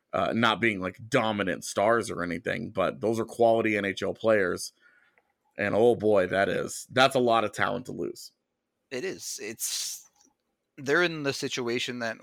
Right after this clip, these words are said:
Speaker 2: we've been talking about with the Avs, where eventually you need E L C talent to come in a-, and fill out your roster, and that's what they need. The, the Laine and Connor having to sign their next deals,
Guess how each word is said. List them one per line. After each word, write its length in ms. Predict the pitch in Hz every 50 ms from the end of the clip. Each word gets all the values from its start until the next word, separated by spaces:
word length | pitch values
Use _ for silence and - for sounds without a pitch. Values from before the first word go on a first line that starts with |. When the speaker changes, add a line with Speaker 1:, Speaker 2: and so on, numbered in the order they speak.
| 110 107
Speaker 2:
we've 200 | 104 110 107 107
been 120 | 117 107 104
talking 360 | - 117 104 104 - 117 107
about 380 | 104 110 117 113 113 113 - - _ _ _ _
with 140 | - 120 -
the 140 | - 131 135
Avs, 320 | 143 170 143 104 92 -
where 160 | 101 98 101
eventually 500 | 101 95 95 92 98 95 - - 113 110
you 180 | 101 101 92 95
need 360 | 101 98 98 95 95 98 95
E 180 | 90 110 110 104
L 140 | 104 101 -
C 160 | - 107 98
talent 360 | - - 104 104 104 107 -
to 100 | - 110
come 260 | - - - 101 95 95
in 300 | 95 98 104 107 107 -
a-, 220 | - 82 - - -
and 180 | 92 95 95
fill 240 | - - - 104 101
out 140 | 101 101 -
your 160 | 107 104 104
roster, 540 | 104 104 113 135 143 - - 98 87 92 - _ _ - - - - _ - _
and 280 | 95 101 107 110 104
that's 240 | 104 107 117 - -
what 160 | 131 123 -
they 160 | - 123 123 127
need. 340 | 131 165 143 82 85 95
The, 120 | - 101 98 -
the 100 | 107 104
Laine 300 | 104 107 104 110 113 120
and 320 | 120 120 117 113 110 107
Connor 360 | - 117 110 107 113 117 113
having 260 | 113 113 104 104 107
to 120 | - 107 98
sign 280 | - - 107 120 127
their 120 | 117 110 107
next 280 | 104 104 104 - -
deals, 640 | 110 107 101 98 101 104 120 131 127 123 - - -